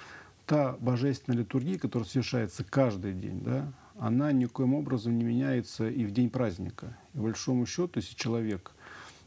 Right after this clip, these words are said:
э, живет полноценной церковной жизнью, то для него не имеет значения, когда, э, причаститься. Будет ли это простой день,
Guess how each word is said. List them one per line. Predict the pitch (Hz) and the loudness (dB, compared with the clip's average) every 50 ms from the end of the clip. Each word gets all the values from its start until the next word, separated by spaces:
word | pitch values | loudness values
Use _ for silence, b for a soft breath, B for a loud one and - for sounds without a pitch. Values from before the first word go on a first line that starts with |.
| - | -6
э, | - 120 110 110 107 104 104 104 104 104 101 | -2 -2 0 0 -2 -2 -2 -2 -2 -2 -2
живет | 95 110 117 123 110 92 | -2 0 2 2 0 0
полноценной | - 110 110 117 117 - - 127 110 107 107 | -2 -2 0 0 -2 -2 0 0 0 0 -2
церковной | 98 - 117 - - 123 120 120 123 131 135 | -2 -4 -6 -4 -2 0 2 2 2 2 0
жизнью, | 135 165 190 185 160 139 135 123 104 | -2 -2 -2 -2 0 0 0 0 0
то | - - 131 117 | -2 -2 -2 0
для | 113 113 113 | 0 0 2
него | 120 123 131 143 156 151 139 | 2 2 2 0 0 -2 0
не | - 139 135 143 151 147 | 2 2 4 4 4 4
имеет | 139 127 113 104 92 | 4 2 2 0 -2
значения, | 90 104 101 95 - 151 151 147 131 107 | -2 -2 -2 -2 -2 0 2 2 2 2
когда, | - 101 95 98 98 117 123 131 139 131 - - - | 0 -2 -4 -2 0 0 0 0 -2 -6 -10 -10 -6
э, | - 110 107 107 104 92 | -4 -4 -2 -2 -4 -6
причаститься. | 92 95 - - 113 - - - 98 92 - - - | -6 -8 -8 -8 -8 -8 -6 -6 -6 -6 -8 -10 -10
Будет | - - 110 123 120 - | -6 -2 0 0 0 0
ли | 104 107 | -2 -4
это | 101 - 104 | -4 -4 -6
простой | - - 120 117 - - - 170 170 165 | -6 -4 -4 -4 -4 -2 -2 0 0 0
день, | 156 139 151 147 143 139 131 | 0 0 -2 0 -2 -2 -6